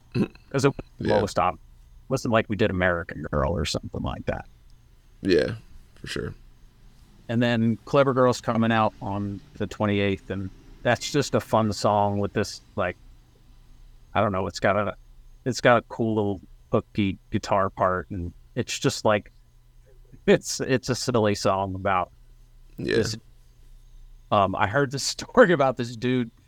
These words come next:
Speaker 2: who was, like, going out, and he was trying to go out with this girl, and, like, bad things kept happening to him. Like, his car got struck by lightning, or something.
Speaker 1: Mm-hmm.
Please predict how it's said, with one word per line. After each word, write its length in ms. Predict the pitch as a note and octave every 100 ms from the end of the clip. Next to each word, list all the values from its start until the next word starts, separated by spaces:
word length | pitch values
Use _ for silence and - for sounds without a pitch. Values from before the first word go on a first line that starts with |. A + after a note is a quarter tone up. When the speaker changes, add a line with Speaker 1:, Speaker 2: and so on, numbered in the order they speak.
| _ _ -
Speaker 2:
who 120 | C#3
was, 140 | C3+
like, 260 | B2+ C3 A#2
going 340 | C3 B2 C3 B2
out, 240 | B2 A#2+ - - - -
and 100 | A#2
he 100 | A#2
was 120 | A#2
trying 280 | - C#3 B2
to 140 | A#2
go 220 | A2 A#2+ A#2
out 160 | A#2+
with 100 | A#2+
this 180 | A2 G#2
girl, 460 | - D3 D#3 B2 - _ _ _ _ _
and, 280 | C#3+ B2+ A#2+ A2+
like, 180 | B2 G#2 - - -
bad 300 | A#2+ C3 B2+
things 280 | D3 D#3 D3
kept 220 | - G#2+
happening 420 | B2 C3+ - A2+ G#2
to 140 | A2+
him. 120 | G2+
Like, 180 | G#2 A#2
his 160 | A#2+ -
car 300 | - C3+ C#3
got 200 | A#2 G2
struck 300 | - A2+ -
by 160 | G#2
lightning, 560 | G2 A2+ A#2+ - F#2 F2 - - -
or 140 | B2+
something. 580 | B2 E3 - A#2 A2+ F#2
Speaker 1:
Mm-hmm. 280 | C4+ F#3 A#3+